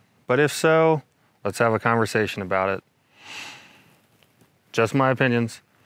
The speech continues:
So first and foremost, let's start out with the backbone of the rifle. And that is,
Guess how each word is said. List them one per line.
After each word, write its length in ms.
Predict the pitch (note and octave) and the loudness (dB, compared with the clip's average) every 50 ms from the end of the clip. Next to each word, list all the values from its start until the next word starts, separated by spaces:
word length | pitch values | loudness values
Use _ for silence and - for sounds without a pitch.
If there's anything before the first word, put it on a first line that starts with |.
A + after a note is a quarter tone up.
| _ _ _ _ _ _ _ - - - - - - - | _ _ _ _ _ _ _ -20 -20 -20 -20 -20 -20 -14
So 300 | - - - C3 B2 B2 | -10 -2 2 2 2 2
first 540 | A2+ - - - - - F3+ F3+ F3+ - - | 2 -2 -6 -10 -2 0 2 2 2 2 2
and 100 | E3+ D3+ | -2 -2
foremost, 640 | - - F3 F#3 F3+ D#3 D3 C3 A#2 A2 G2 - - | 0 2 2 2 4 4 4 4 4 2 2 2 0
let's 160 | B2+ A#2 - | 0 -2 0
start 240 | - - C3+ C3 C3 | 0 2 2 4 4
out 180 | C3 C3 B2+ | 4 2 2
with 320 | B2+ A#2+ A2 G#2 G#2 G2 G2 | 2 0 -2 -2 -6 -6 -2
the 140 | A2+ A#2+ | 0 0
backbone 720 | A#2+ G#2+ A#2+ C3 C3+ B2+ A2+ A#2 B2 B2 B2 B2 A#2+ A#2 - | 0 2 2 2 2 2 2 0 2 2 2 2 2 0 0
of 340 | - A#2+ A#2+ A#2+ A2 G#2+ G#2+ | 0 0 0 0 0 -2 -2
the 80 | A2 | -2
rifle. 540 | G#2 G#2 G#2+ A2 G#2+ - - G2+ F2+ F2 F2+ - _ _ _ _ | 0 2 2 2 2 0 -2 -4 -4 -4 -8 -12 _ _ _ _
And 160 | G#2+ G#2 G#2 | -4 -2 0
that 160 | A2 A2+ - | 0 0 0
is, 540 | - A#2 A2 A2 A2 G#2+ G2+ F#2+ - - - | 2 2 2 4 4 2 2 0 -4 -8 -12